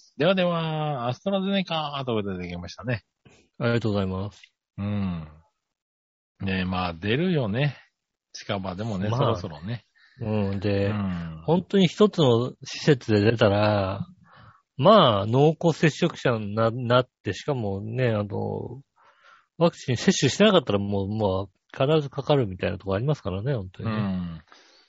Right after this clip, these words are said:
Speaker 1: まあね、しててもかかるしね。ただ、
Speaker 2: うん。
Speaker 1: やっぱ家族のこと考えるとね、心配だよね、こういうのはね。うん。
Speaker 2: あのー、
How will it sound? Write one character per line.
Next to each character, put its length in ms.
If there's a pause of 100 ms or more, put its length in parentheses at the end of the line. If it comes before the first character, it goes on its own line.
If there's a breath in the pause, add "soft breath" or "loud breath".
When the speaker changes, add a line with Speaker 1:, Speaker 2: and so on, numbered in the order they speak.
(120)
Speaker 1:
ま 120
あ 40
ね、 140
し 60
て 120
て 100
も 140
か 100
か 120
る 100
し 120
ね。 480 (120)
た 100
だ、 180
Speaker 2:
う 60
ん。 40
Speaker 1:
や 100
っ 60
ぱ 100
家 180
族 200
の 100
こ 100
と 80
考 200
え 40
る 80
と 60
ね、 120
心 180
配 180
だ 100
よ 60
ね、 240
こ 100
う 20
い 20
う 40
の 60
は 80
ね。 280 (1160 soft breath)
う 40
ん。 40
Speaker 2:
あ 440
の 880
ー、 20